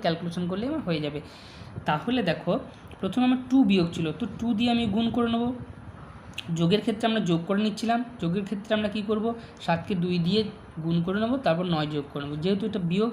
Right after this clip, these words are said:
সাত দুগুণে চোদ্দো থেকে নয় বিয়োগ, তাহলে সাত দুগুণে চোদ্দো, চোদ্দো থেকে নয় গেলে আমার হয় পাঁচ। এবার যেহেতু এটা এক আছে, কোনো সমস্যা নেই। এইবারে দেখো, এবারে দেখো, আমার তিন যোগ ছিল, তো তিন যোগের ক্ষেত্রে আমি কী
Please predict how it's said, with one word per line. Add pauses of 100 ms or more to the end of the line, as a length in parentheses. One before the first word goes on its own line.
সাত
দুগুণে (100)
চোদ্দো
থেকে (100)
নয়
বিয়োগ, (260)
তাহলে
সাত
দুগুণে
চোদ্দো, (100)
চোদ্দো
থেকে
নয়
গেলে
আমার
হয় (140)
পাঁচ। (400)
এবার (100)
যেহেতু
এটা (160)
এক
আছে, (120)
কোনো (120)
সমস্যা
নেই। (880)
এইবারে
দেখো, (1800)
এবারে
দেখো, (140)
আমার (400)
তিন (180)
যোগ (120)
ছিল, (320)
তো (120)
তিন (100)
যোগের
ক্ষেত্রে
আমি
কী